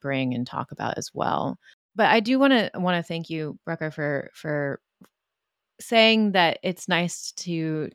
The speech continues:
to see the comparison of films, because I think that's always something that it is hard to do a lot of the time. So I really appreciate you saying that. And it was al-, always something, like, from the very beginning, we were like, "We wanna do something, we wanna do a podcast that is different."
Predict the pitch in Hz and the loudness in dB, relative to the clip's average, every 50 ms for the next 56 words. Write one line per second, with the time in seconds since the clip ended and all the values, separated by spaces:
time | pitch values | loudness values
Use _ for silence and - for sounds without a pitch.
0 | _ - - 175 160 - - 170 160 147 156 - 175 151 - - 147 143 147 156 | _ -12 -10 -10 -8 -6 -6 -4 -4 -4 -4 -2 -2 -2 -2 -2 0 0 0 0
1 | - - 185 185 185 185 - - 202 196 190 190 190 196 196 196 - - - - | 2 2 4 4 4 4 4 4 6 6 8 8 8 6 6 4 0 -6 -12 -16
2 | - - - _ _ - 175 160 170 165 165 160 - 175 165 - 170 165 - - | -20 -20 -20 _ _ -4 0 0 2 2 2 2 2 0 2 4 4 4 4 4
3 | 160 165 165 156 - 165 156 151 - 151 147 151 151 147 139 143 143 139 - - | 4 4 4 4 2 0 -4 -2 -4 -4 -2 -2 -2 -2 -2 0 0 -2 -2 -6
4 | _ _ _ _ _ _ _ _ _ _ _ _ _ _ _ _ _ _ - 202 | _ _ _ _ _ _ _ _ _ _ _ _ _ _ _ _ _ _ -4 0
5 | 180 196 208 190 202 190 185 175 175 185 180 - - - 180 - _ _ _ - | 2 2 2 2 2 2 4 6 6 4 4 0 -4 -8 -8 -8 _ _ _ 4
6 | 185 185 185 185 180 180 170 160 143 135 135 131 120 - 170 165 - 156 - - | 8 8 10 10 8 8 6 4 4 2 2 -2 -4 -4 -6 -4 -4 -4 -4 -4
7 | - 165 170 - 170 156 147 151 160 151 170 190 196 190 180 165 - - 175 165 | -6 -8 -4 0 4 4 4 4 4 4 4 6 6 6 4 4 2 0 0 0
8 | - 170 156 90 147 156 - - 165 156 147 147 147 143 143 143 143 143 147 143 | 0 0 -2 -2 -4 -6 -2 0 2 2 2 2 0 -2 -2 -4 -2 -2 -2 -4
9 | - _ - - - - - _ _ - 180 175 170 170 165 165 170 - - - | -4 _ -16 -20 -20 -20 -20 _ _ 0 2 4 4 4 4 2 2 0 2 2
10 | 165 160 - 175 175 185 180 - 180 165 175 165 156 147 139 - - 165 165 156 | 2 4 4 4 4 4 4 2 0 -2 -2 -2 0 -2 -2 -2 -2 -2 0 0
11 | 147 156 151 151 147 143 120 151 143 143 143 143 143 139 139 135 135 139 _ - | 2 2 2 2 2 0 0 0 0 0 0 -2 -2 0 0 0 -2 -2 _ 2
12 | 170 170 165 170 170 175 175 165 170 170 - 156 147 143 - 151 147 143 143 147 | 2 4 4 4 4 4 4 4 2 2 0 -2 -2 0 0 0 0 0 -2 -4
13 | 147 _ _ _ _ _ - 180 185 196 190 180 185 180 160 - 156 147 - 160 | -6 _ _ _ _ _ 0 4 6 6 6 6 6 6 6 4 2 2 2 0
14 | 139 143 - 147 - - 160 160 147 143 - - 139 135 - 139 143 143 139 135 | -4 -2 -2 -2 0 2 2 2 0 0 0 0 0 0 0 0 0 0 0 -2
15 | - | -4